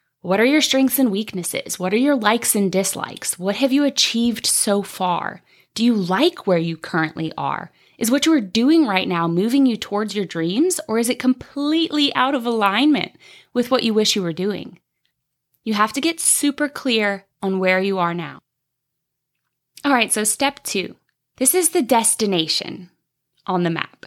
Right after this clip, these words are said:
This is you figuring out your vision for your life, figuring out where it is that you want to go.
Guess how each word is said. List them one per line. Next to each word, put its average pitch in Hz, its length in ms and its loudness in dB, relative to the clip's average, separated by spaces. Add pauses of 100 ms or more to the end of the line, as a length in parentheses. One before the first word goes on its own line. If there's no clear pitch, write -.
(140)
This 220 180 2
is 240 180 0
you 220 420 0
figuring 220 600 0
out 190 400 0 (140)
your 190 240 -4
vision 185 520 2
for 185 160 -4
your 180 220 0
life, - 460 -2
figuring 202 440 2
out 185 260 -4
where 208 340 0
it 240 100 4
is 214 200 2
that 202 120 0
you 196 160 0
want 175 300 2
to 170 80 0
go. - 320 -6